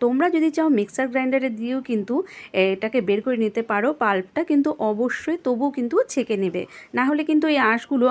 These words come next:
আমসত্ত্বর মধ্যে পড়লে দেখতে এবং খেতে কোনোটাই কিন্তু ভালো লাগবে না। তো এবারে পুরো আমটা কিন্তু আমি একদম ভালোভাবে চেলে নিয়েছি বন্ধুরা। এখন এই পিউরিটার মধ্যে আমি কিছু অ্যাড করব। তো যেহেতু পাকা আম প্রচণ্ড মিষ্টি, তাই এখানে আমি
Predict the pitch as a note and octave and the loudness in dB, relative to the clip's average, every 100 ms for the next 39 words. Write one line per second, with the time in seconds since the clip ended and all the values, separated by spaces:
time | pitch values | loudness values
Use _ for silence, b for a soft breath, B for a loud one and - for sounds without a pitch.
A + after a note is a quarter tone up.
0 | G#3 G#3 A3 - C4 B3 A#3+ B3+ A#3+ A#3 | 2 -2 -6 -2 -2 -2 -4 -2 0 0
1 | G#3+ A3+ G3+ G3+ - C4 B3+ B3+ A3 G#3 | 0 0 0 0 0 -2 0 -2 -2 0
2 | D4 - B B C4 B3 A#3 A3+ G#3 G#3 | -2 -4 B B -2 0 0 -2 -4 -4
3 | G#3 D#4 C#4+ F3 E3 D#3+ E3+ F3+ - B | -4 -4 -2 -2 0 -4 -8 -14 -14 B
4 | B B - D#4+ D4+ E4 A4+ C4 A#3 G#3+ | B B 0 4 4 2 0 0 2 0
5 | G#3+ A3 A3+ D#4 A4+ G#3+ G#3 F#3+ G#3 A3 | -2 -2 0 0 0 0 0 -2 -4 -2
6 | G#3 F#3+ G3+ G#3 A3+ G#3 G3+ G#3 G#3 G#3 | 0 0 0 -2 -2 -2 -2 -2 -2 -2
7 | A#3+ G#3 G#3 A3 D#4+ - B B B C4 | -6 -4 -2 0 -2 -4 B B B -2
8 | C#4+ D4 C#4+ B3 A#3 B3 D4 D4 D4 C4+ | 2 2 2 0 -2 0 0 0 0 -2
9 | - - G3+ G3 G#3 C4 A3+ F#3+ - G#3 | -2 -2 -4 -4 -6 -6 -4 -4 -4 -6
10 | G3 E4+ C5+ - B3+ A3+ C#4 C#4 D4+ G#3 | -4 -4 -4 -2 -2 0 -2 -2 -4 -4
11 | F#3 - C4 D4 B3+ A3 D4+ D#4+ D#4+ C#4+ | -4 0 2 2 2 0 2 2 4 4
12 | C#4+ - C#4 F#4 B B - D#4+ D#4 D#4+ | 2 -2 -6 -6 B B 0 0 4 4
13 | D4+ | 4